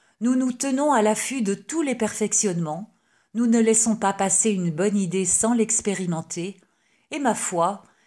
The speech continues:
c'est ainsi que nous enlevons, nous aussi, notre prix de Pâques aux expositions.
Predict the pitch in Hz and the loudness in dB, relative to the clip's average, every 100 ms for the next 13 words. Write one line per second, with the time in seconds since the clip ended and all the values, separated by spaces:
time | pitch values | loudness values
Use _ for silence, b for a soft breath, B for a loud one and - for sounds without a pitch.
0 | b - 277 269 269 262 240 302 294 254 | b -4 -4 0 2 2 2 0 0 2
1 | 226 220 208 202 175 180 247 226 208 180 | 4 4 4 2 0 0 4 4 4 2
2 | - - 180 190 b b b 185 190 - | 0 0 -6 -10 b b b -8 -6 -6
3 | 185 - 208 202 190 180 156 190 214 196 | -6 -4 -2 0 -2 -2 -2 -2 -2 -2
4 | 202 - 220 185 196 - - 151 | -2 -4 -2 -2 0 0 -2 -8